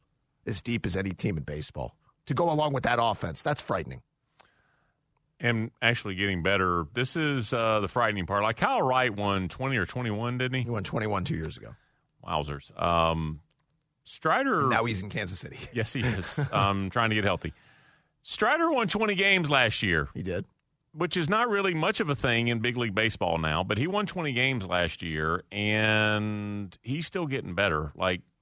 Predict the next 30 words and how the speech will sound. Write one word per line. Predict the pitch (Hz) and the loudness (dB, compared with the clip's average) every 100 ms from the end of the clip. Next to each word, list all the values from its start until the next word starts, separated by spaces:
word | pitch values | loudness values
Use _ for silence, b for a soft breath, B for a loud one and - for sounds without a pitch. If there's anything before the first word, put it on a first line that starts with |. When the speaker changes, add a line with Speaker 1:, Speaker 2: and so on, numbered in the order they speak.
| _ - | _ -10
Speaker 2:
he, | 117 160 147 - | -6 -6 -8 -4
that | 120 143 | -2 0
wasn't | 143 143 123 98 - _ _ _ - | 0 0 0 0 -6 _ _ _ -10
him. | 107 123 113 107 101 92 - - | -2 0 2 0 -4 -6 -10 -8
Speaker 1:
No, | 254 | -4
he's | 302 | -2
not | 269 | 0
fully | 135 | 0
developed. | 104 85 76 | -2 -4 -4
Speaker 2:
No, | 95 95 95 92 92 90 87 | 0 2 2 2 2 0 0
no. | 92 95 92 | 0 2 2
There's | 90 127 131 | 2 0 0
gonna | 151 127 | -2 0
be | 117 | 0
a | 101 | -2
curveball | - 120 113 95 98 92 90 | 0 0 2 2 2 2 2
that | 92 | -2
comes | - 101 90 | -2 -4 -2
in | 101 | -2
at | 95 90 | 0 0
about | 90 87 85 _ _ _ _ _ _ _ - | 2 0 0 _ _ _ _ _ _ _ -2
eighty-two | 107 107 - 123 | -2 -2 -2 -2
miles | 107 107 101 | 0 0 0
an | 95 | 2
hour. | 90 101 113 117 - _ _ _ _ _ | 2 4 2 0 -4 _ _ _ _ _
Somebody's | - 143 151 | -6 0 2
gonna | 127 | 0
pull | 107 117 | 0 2
a | 87 | 2
muscle. | 87 92 - | 2 0 -4